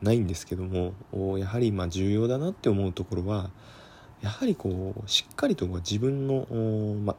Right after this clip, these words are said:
嘘でもいいので、自分の軸を持っておくというところ。まあ、転職活動のその企業選びの軸であったりとか、まあ、自分がどういう働き方をしていきたいかとか、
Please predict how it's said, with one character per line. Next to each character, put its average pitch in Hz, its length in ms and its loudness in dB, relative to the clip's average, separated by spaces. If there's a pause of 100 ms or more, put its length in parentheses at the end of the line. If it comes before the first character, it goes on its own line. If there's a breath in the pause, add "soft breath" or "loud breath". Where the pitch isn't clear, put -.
嘘 - 200 4
で 202 80 8
も 95 140 4
い 101 120 6
い - 20 6
の 87 120 4
で、 85 140 0
自 90 220 -2
分 131 120 4
の 131 80 2
軸 104 300 0
を - 20 4
持 90 120 0
っ - 20 -8
て - 160 -6
お 87 40 -4
く - 80 -12
と 92 200 -8 (180)
い 95 60 -2
う 90 60 0
と - 120 -6
こ - 120 -8
ろ。 95 120 -6 (640 loud breath)
ま 107 40 0
あ、 - 20 0
転 104 200 2
職 107 240 -4
活 - 220 -4
動 98 100 0
の 90 120 -6
そ - 100 -6
の - 340 -6
企 98 200 2
業 95 260 4
選 117 180 6
び 95 80 4
の 87 80 0
軸 82 280 2
で 85 80 2
あ - 20 -2
っ 87 40 -6
た - 140 -8
り 90 80 -4
と - 100 -8
か、 - 100 -8
ま - 120 -10 (440 loud breath)
あ、 - 20 -4
自 98 160 0
分 135 120 0
が 143 100 0
ど 175 100 2
う 220 40 4
い 196 40 4
う 147 40 2
働 95 300 -2
き - 60 -8
方 90 160 0
を 87 60 -4
し - 80 -6
て - 80 -6
い - 20 -8
き - 60 -12
た - 100 -6
い - 40 -6
か - 120 -10
と - 100 -12
か、 - 200 -14